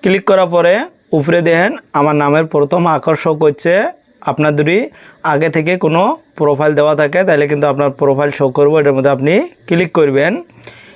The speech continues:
ক্লিক করার পরে প্রথমে আপনার নামটা শো করব, তলে কিন্তু আপনার যেটা Gmail অ্যাড্রেস আছে, Gmail অ্যাড্রেসের নামটা শো করব। তার তলে দেখেন ম্যানেজ your Google অ্যাকাউন্ট একটা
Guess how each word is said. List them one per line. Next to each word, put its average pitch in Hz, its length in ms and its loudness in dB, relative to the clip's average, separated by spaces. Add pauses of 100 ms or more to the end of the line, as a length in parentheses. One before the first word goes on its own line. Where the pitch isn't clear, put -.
(160)
ক্লিক 185 260 0
করার 185 220 4
পরে 180 180 4 (280)
প্রথমে 156 340 0 (100)
আপনার 170 280 0 (240)
নামটা 147 280 0 (120)
শো 156 80 0 (120)
করব, 147 200 4 (180)
তলে 147 260 2
কিন্তু 147 280 2 (360)
আপনার 135 280 0
যেটা 139 200 2 (120)
Gmail 135 300 0
অ্যাড্রেস 139 340 2 (100)
আছে, 143 160 0 (120)
Gmail 143 280 0
অ্যাড্রেসের 135 480 0 (100)
নামটা 131 260 0 (200)
শো 147 100 0 (160)
করব। 123 220 0 (760)
তার 165 240 0
তলে 180 280 2
দেখেন 175 240 0 (460)
ম্যানেজ 151 300 0 (140)
your 190 140 2 (160)
Google 143 320 2
অ্যাকাউন্ট 160 380 0 (480)
একটা 139 160 -4